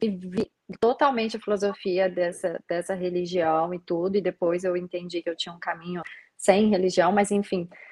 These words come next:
E foi um final de semana, assim, e transformou a minha vida pra sempre. Então eu falei, "Com certeza." Infelizmente, as vagas do Akasha já encerraram, <laughs> mas fica aí o convite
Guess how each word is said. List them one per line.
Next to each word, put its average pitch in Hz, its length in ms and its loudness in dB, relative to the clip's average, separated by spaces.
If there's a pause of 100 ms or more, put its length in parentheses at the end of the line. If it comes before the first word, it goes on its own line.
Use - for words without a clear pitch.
(160)
E 175 60 -4
foi 247 220 10
um 247 100 6
final 269 260 4
de - 80 -10
semana, 240 340 0
assim, 214 220 -6 (420)
e 202 100 -4 (160)
transformou 240 580 0
a 226 60 0
minha 247 200 -6
vida 220 480 -4
pra 240 160 -4
sempre. 190 560 -6
Então 202 220 2
eu 214 60 4
falei, 220 140 0
"Com - 140 0 (280)
certeza." 220 720 0 (520)
Infelizmente, 262 720 2
as 226 140 0
vagas 226 260 -2
do 220 60 -4
Akasha 220 420 -2
já 233 220 0
encerraram, 311 640 2
<laughs> 320 400 -4
mas 226 320 -2 (580)
fica 302 300 -4
aí 294 260 -2
o 320 100 -4
convite 269 640 -4